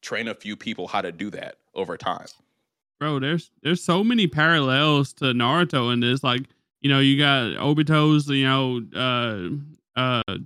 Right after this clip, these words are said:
Speaker 2: tran-, transportation stuff, you know, going to a different
Speaker 1: Right.
Speaker 2: dimension. You got, you know, like you just said, Biscuit. You got, like, Tsunade slugs, bro. Like, imagine you had little slugs rolling around. That's basically the same thing, so.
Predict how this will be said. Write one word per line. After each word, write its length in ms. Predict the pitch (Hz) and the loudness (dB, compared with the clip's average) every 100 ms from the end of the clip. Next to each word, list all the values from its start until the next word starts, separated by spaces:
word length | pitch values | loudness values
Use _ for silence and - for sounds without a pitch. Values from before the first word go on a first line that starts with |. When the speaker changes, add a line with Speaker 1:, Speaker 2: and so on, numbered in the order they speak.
| - | -2
Speaker 2:
tran-, 540 | 151 143 135 - 80 | 2 2 0 -6 -16
transportation 1080 | - 147 139 - 143 147 147 147 160 151 151 | -4 0 0 0 0 2 2 2 2 2 0
stuff, 440 | 147 160 156 156 | 0 0 0 0
you 80 | 160 | 0
know, 200 | 151 156 | 0 0
going 220 | 147 147 | 2 0
to 100 | 139 | 0
a 40 | 147 | -2
different 260 | 147 147 | 0 0
Speaker 1:
Right. 60 | 139 | 2
Speaker 2:
dimension. 420 | 135 147 160 165 | 4 2 2 2
You 120 | 156 143 | 2 2
got, 300 | 143 139 - _ _ _ _ 139 | 2 0 -2 _ _ _ _ 0
you 80 | |
know, 140 | 139 139 | 4 4
like 200 | 135 131 | 2 2
you 140 | 135 | 2
just 180 | 139 135 | 2 2
said, 180 | 156 139 | 0 2
Biscuit. 520 | 135 143 - 156 147 _ _ _ - | 2 2 2 2 2 _ _ _ -2
You 80 | |
got, 140 | 135 139 | 0 2
like, 160 | 135 | 0
Tsunade 560 | 131 143 135 143 143 143 | -2 0 2 4 4 2
slugs, 600 | - 139 131 147 165 160 | 0 -2 0 2 0 0
bro. 420 | 156 165 180 180 - _ _ _ | 0 2 4 4 0 _ _ _
Like, 100 | - | -2
imagine 440 | 143 139 143 143 147 | 0 2 2 4 4
you 140 | 147 | 4
had 160 | 151 147 | 4 2
little 200 | 147 147 | 2 0
slugs 480 | - 120 131 147 147 | -2 -2 0 0 0
rolling 320 | 143 151 147 | 0 0 0
around. 320 | 143 156 151 | 0 0 0
That's 220 | 139 - | -2 -4
basically 360 | 123 139 143 139 | -4 -4 -2 -4
the 40 | |
same 320 | 131 131 139 | -2 -2 0
thing, 420 | 127 120 147 135 135 | -2 -2 -2 -4 -4
so. 340 | 123 123 143 | -4 -4 -6